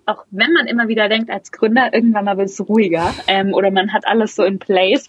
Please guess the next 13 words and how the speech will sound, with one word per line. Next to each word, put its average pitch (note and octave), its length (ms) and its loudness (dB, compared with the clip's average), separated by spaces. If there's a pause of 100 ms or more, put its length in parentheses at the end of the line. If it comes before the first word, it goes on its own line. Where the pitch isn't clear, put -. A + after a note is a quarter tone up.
(260)
dann A3 160 0
kommt E4+ 220 0
wieder A#3 180 0
von A3 180 0
extern G#3+ 520 -2
irgendein G3+ 420 -2
Faktor, G3 500 -2
der F#3 160 0
einen F#3+ 140 -2
da F#3+ 140 0
wieder F#3 160 0
rausreißt. F#3 800 -2
Und G3+ 200 -8